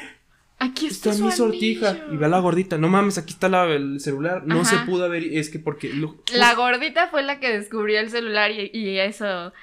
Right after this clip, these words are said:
Speaker 1: es otra cosa rara.
Speaker 2: Y se le ve.
Speaker 1: Porque el, el esposo así como,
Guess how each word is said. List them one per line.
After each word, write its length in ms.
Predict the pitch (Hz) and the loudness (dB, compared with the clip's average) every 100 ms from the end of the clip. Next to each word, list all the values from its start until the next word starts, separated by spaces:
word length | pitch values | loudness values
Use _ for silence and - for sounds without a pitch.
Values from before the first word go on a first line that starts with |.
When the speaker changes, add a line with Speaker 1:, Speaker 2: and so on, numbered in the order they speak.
| - | -16
Speaker 1:
es 180 | - 220 | -10 -6
otra 260 | 214 214 208 | -4 -4 -4
cosa 280 | 208 220 196 | -4 -4 -2
rara. 280 | 208 233 | 0 2
Speaker 2:
Y 80 | 143 | 0
se 220 | 135 139 | -2 -4
le 160 | 123 120 | -4 -6
ve. 280 | 123 127 143 | -8 -8 0
Speaker 1:
Porque 840 | 214 208 208 196 196 185 185 175 - | 4 4 2 -4 -2 -2 -2 -4 -2
el, 280 | 214 214 196 | -2 0 2
el 440 | 226 214 233 220 | 0 0 -2 -2
esposo 320 | 220 233 240 | -4 -6 -6
así 120 | 262 247 | -6 -8
como, 280 | 240 196 | -8 -10